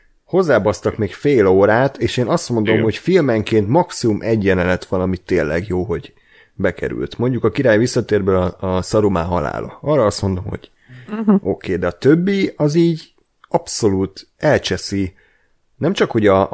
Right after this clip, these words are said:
Speaker 1: a, a tempót, hanem néha még a dramaturgiát is. Tehát ugye van az a jelenet, amikor az Aragornék bemennek a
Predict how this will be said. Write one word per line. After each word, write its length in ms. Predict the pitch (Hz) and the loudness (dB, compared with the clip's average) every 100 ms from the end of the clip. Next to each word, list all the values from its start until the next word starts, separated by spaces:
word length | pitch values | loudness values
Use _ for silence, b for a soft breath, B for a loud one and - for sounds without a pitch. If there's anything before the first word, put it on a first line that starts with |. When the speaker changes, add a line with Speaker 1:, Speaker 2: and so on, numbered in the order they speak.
| 101 | 2
Speaker 1:
a, 100 | 98 - | 2 -2
a 160 | 101 | -4
tempót, 600 | - 90 90 - 95 120 | 0 0 -2 -2 -2 0
hanem 160 | 131 123 | 0 2
néha 180 | 135 135 | 4 2
még 140 | 139 | 4
a 60 | 135 | 2
dramaturgiát 920 | 160 139 87 90 90 - 76 - - | 2 0 -2 -4 -6 -6 -6 -8 -10
is. 300 | - - - | -10 -10 -6
Tehát 200 | - 104 | -4 -2
ugye 140 | 113 123 | 2 2
van 180 | 170 | 4
az 140 | 147 95 | 2 4
a 40 | |
jelenet, 400 | 101 104 120 135 | 4 4 2 0
amikor 300 | 120 104 104 | -2 0 0
az 100 | 101 | 2
Aragornék 480 | 127 110 95 92 92 | 2 4 4 2 0
bemennek 520 | 98 110 87 78 - | 0 2 0 -4 -4
a 280 | 90 85 - | 0 0 -4